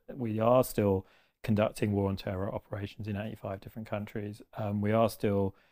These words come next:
you know, conducting military occupations in various places. We are still, um, engaged in,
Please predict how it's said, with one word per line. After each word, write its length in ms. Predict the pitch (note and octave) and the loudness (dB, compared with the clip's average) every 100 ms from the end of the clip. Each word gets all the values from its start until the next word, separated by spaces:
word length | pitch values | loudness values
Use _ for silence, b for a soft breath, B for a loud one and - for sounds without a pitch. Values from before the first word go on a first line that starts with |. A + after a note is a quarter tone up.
| _ | _
you 80 | - | -2
know, 160 | G#2+ F#2+ | 0 0
conducting 500 | - G2+ G2+ - G2+ | -2 -2 -2 -4 -4
military 340 | G2 A2+ - G#2 | -2 -4 -4 -6
occupations 600 | - - G#2+ G2+ G#2 G2 | -6 -14 -10 -10 -8 -8
in 80 | G2 | -6
various 220 | F#2+ G2 | -8 -10
places. 260 | A2+ A2 | -14 -8
We 60 | A2 | -2
are 100 | A2 | -2
still, 400 | - A2 G#2 G2 b b b b _ | -2 0 0 -2 b b b b _
um, 240 | - G2+ G#2+ | -4 -2 -2
engaged 600 | G#2 G2+ G2+ G2 - - | 0 2 4 4 2 0
in, 380 | G2+ G2+ G2+ | 2 2 0